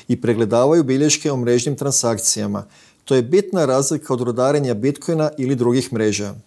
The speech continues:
Razvoj mreže prilično je centraliziran jer njome upravlja vijeće od trideset devet članova koji donose odluke o nadogradnji softvera,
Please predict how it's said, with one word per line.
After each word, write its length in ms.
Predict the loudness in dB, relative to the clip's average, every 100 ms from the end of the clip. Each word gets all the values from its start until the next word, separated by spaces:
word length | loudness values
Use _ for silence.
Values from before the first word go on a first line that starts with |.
| _ _ _ _ -6
Razvoj 420 | 0 2 2 2
mreže 380 | 2 2 2 0
prilično 480 | 0 2 2 2 0
je 60 |
centraliziran 800 | 0 -2 -2 -2 0 0 2 0 0
jer 260 | 0 0
njome 340 | 2 2 2 0
upravlja 520 | -2 -2 0 2 2
vijeće 380 | 2 2 2 -2
od 60 |
trideset 440 | -2 0 2 0 2
devet 220 | 2 2
članova 480 | 0 -2 0 0 0
koji 220 | 2 2
donose 500 | 2 0 2 2 2
odluke 440 | 0 0 0 -2 -2
o 80 |
nadogradnji 640 | 0 0 0 0 2 2 2
softvera, 580 | 2 -2 -2 0 0